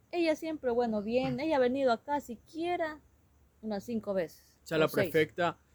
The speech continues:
Speaker 2: no se ha olvidado de ustedes como
Speaker 1: Mm,
Speaker 2: tal. Y,
Speaker 1: no.
Speaker 2: y desde el momento, bueno, que mencionó que era vice, ella estuvo, les,
Speaker 1: Sí.
Speaker 2: lo que les ha prometido,
Speaker 1: Sí.
Speaker 2: les ha ido cumpliendo y han tenido el respaldo de ellas como... Eh,
Speaker 1: Sin ser prefecta, ella vino acá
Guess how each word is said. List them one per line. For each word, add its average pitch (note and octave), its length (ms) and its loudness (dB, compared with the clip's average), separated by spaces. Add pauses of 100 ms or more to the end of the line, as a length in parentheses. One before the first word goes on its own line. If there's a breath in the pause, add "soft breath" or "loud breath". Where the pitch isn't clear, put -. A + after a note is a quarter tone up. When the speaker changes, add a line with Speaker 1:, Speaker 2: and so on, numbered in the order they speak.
(160)
Speaker 2:
no D3+ 240 0
se F#3 120 -4
ha F3 40 0
olvidado D#3 560 4
de C#3+ 60 6
ustedes D3+ 460 2
como C#3 320 -2
Speaker 1:
Mm, F#3+ 60 -4
Speaker 2:
tal. C#3 340 2
Y, C3+ 200 2
Speaker 1:
no. B2+ 160 2
Speaker 2:
y C3+ 100 -4
desde C#3+ 220 4
el C3+ 60 0
momento, D3 420 -2
bueno, C3 200 2 (200)
que B2+ 80 -10
mencionó B2+ 400 -4
que D3 80 -4
era C#3+ 180 4
vice, F3 500 6 (460)
ella C#3+ 800 6 (400)
estuvo, G#3 500 10
les, E3+ 160 6
Speaker 1:
Sí. E3 100 6
Speaker 2:
lo E3 160 12
que D#3 100 4
les D3 140 4
ha F3+ 100 8
prometido, G3+ 680 6
Speaker 1:
Sí. G#3 60 6
Speaker 2:
les F#3 120 8
ha E3 100 8
ido F3+ 200 8
cumpliendo F#3 640 6
y E3 100 6
han D3+ 180 4
tenido D3 300 0
el D#3+ 60 -2
respaldo D#3 500 4
de D#3 160 6
ellas E3+ 260 6
como... D3 420 -2 (440)
Eh, B2+ 400 0
Speaker 1:
Sin C#4+ 200 -2
ser D#4 200 0
prefecta, A#3+ 540 -4
ella G3 260 0
vino A3+ 320 -2
acá - 280 -14